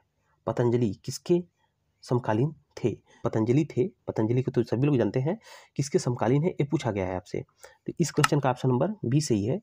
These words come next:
पुष्यमित्र शुंग। याद किया, पुष्यमित्र शुंग के ही समकालीन थे, तो इसका ऑप्शन नंबर बी सही है। नेक्स्ट है, शुंग वंश के संस्थापक कौन था? तो शुंग वंश का जो संस्थापक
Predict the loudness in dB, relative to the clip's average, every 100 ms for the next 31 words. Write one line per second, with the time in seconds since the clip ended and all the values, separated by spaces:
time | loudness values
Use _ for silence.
0 | _ -4 -4 2 2 2 -4 -8 -4 -2
1 | 2 4 6 4 4 2 0 2 2 2
2 | -2 -6 -10 -14 -12 -2 0 2 0 0
3 | -2 0 0 -2 -4 _ _ -4 -2 -2
4 | 0 0 0 0 0 -2 _ _ -20 -4
5 | -2 0 0 -2 0 -2 -2 -4 _ -20
6 | _ 2 4 6 4 2 -4 -2 0 0
7 | -2 -4 -4 -4 0 0 -2 -6 -8 _
8 | -10 -2 0 2 0 0 -2 -2 -2 -4
9 | -6 -4 -8